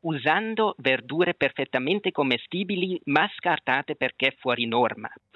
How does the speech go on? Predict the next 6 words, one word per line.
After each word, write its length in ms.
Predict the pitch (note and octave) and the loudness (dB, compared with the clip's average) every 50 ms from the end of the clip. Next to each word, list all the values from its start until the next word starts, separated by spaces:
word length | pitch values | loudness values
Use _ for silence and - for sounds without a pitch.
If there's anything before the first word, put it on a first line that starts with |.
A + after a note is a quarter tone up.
| - - - - - | -16 -16 -16 -14 -10
E 100 | - D3 | -8 -4
questo 380 | C3+ - G3+ B3 - - F3 D#3 | 0 2 2 2 2 0 -2 -2
crea 420 | - - C#3+ D#3 D#3+ D3 C#3 - _ | 0 0 0 2 4 4 2 0 _
un 300 | - - C#3 C3+ C3 C3 | -6 -6 -4 -2 -2 -2
momento, 540 | B2+ B2+ B2+ C#3 D3 D#3+ D#3 - C#3 A#2 - | -2 -2 -2 -2 -2 -2 -2 -2 -4 -4 -4
"Aha!", 640 | - - - - - - - F#3+ A3 A#3 E3+ A2+ G#2 | -4 -6 -6 -6 -6 -4 -2 0 0 0 0 -2 -2